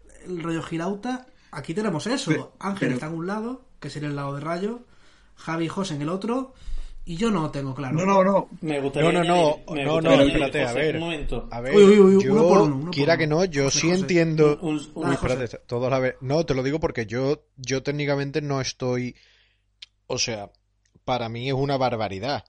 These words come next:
Speaker 4: lógicamente, porque además hay una, hay una diversidad de criterio evidente. Ahora bien, Twitter efectivamente es una empresa privada y yo entiendo que no hay una coacción del derecho de libertad de expresión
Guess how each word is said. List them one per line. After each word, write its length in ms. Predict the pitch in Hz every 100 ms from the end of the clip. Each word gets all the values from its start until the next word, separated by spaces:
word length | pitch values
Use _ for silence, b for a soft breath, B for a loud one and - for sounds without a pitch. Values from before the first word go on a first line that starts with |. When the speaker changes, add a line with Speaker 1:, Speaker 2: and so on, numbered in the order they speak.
| _ _ _ _ _ _ _ -
Speaker 4:
lógicamente, 800 | 104 104 95 92 135 120 76 - _ _ _ _
porque 200 | 101 92
además 240 | 92 92
hay 140 | 90 104
una, 680 | 104 104 107 98 98 95 92 -
hay 160 | 104
una 180 | 101 113
diversidad 540 | 110 113 110 120 117
de 100 | 117
criterio 600 | 107 110 107 117 123 135 -
evidente. 760 | 165 135 120 127 156 131 107 95 b b b -
Ahora 340 | 135 120 110
bien, 420 | 101 135 135 98 - _ _ _ _ _
Twitter 340 | - 131 - 139
efectivamente 560 | - - 104 104 107
es 60 | 117
una 100 | 131
empresa 340 | 127 120 123
privada 440 | 98 98 135 123 - b b _
y 120 | 135
yo 120 | 131 139
entiendo 580 | 143 139 143 170 143
que 120 | 120 117
no 280 | 127 139
hay 180 | 147 131
una 220 | 123 123
coacción 600 | 113 123 - - 127 147
del 160 | 139 110
derecho 320 | 104 113 -
de 60 | 117
libertad 340 | 104 95 -
de 80 | 110
expresión 560 | - 113 123 120 147